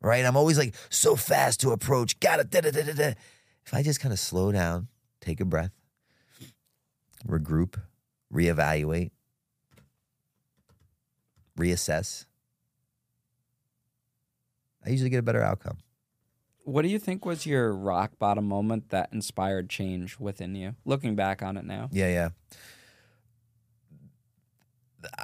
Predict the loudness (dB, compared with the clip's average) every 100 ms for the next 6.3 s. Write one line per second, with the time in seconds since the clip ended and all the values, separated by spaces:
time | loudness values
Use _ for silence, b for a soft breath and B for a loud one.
0 | 0 4 6 6 4 4 2 -2 -4 0
1 | 4 4 4 6 6 6 2 0 2 4
2 | 4 4 2 -2 -2 2 4 2 0 0
3 | 0 0 2 2 0 -6 -14 -8 -2 0
4 | -2 -4 -12 -14 -14 _ _ _ _ _
5 | _ -2 2 4 2 0 -2 -4 -4 -10
6 | -14 -16